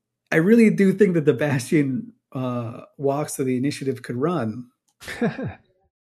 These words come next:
Speaker 1: But, I mean, if you're in the Imperium this entire month, you're still surging on that big smug wave of M two. There is
Speaker 2: Yeah.
Speaker 1: nothing that can happen that can take you out of that high.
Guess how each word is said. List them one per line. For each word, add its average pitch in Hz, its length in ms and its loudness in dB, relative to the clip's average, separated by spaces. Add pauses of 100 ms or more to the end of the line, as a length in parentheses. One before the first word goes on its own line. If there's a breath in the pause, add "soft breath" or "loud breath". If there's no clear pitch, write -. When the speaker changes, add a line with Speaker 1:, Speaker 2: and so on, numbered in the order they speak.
(680)
Speaker 1:
But, 127 340 -4
I 147 40 -8
mean, 190 240 -4
if 165 160 -8
you're 226 120 2
in 233 80 2
the 226 60 2
Imperium 180 580 -4
this 151 200 -6
entire 147 380 -2
month, 127 400 -6 (380)
you're 160 120 0
still 208 400 4
surging 156 520 0
on 131 120 -4
that 117 180 -4
big 151 220 -2
smug 147 440 -4
wave 104 400 -2
of 123 140 -8
M 123 220 -2
two. 120 380 -8 (600)
There 185 140 8
is 190 100 6
Speaker 2:
Yeah. 147 60 -4
Speaker 1:
nothing 202 460 2
that 160 140 0
can 156 140 0
happen 131 480 -2
that 120 120 -6
can 120 180 -4
take 160 260 -6
you 131 160 -6
out 143 180 -4
of 139 140 -2
that 120 220 -6
high. 117 500 -12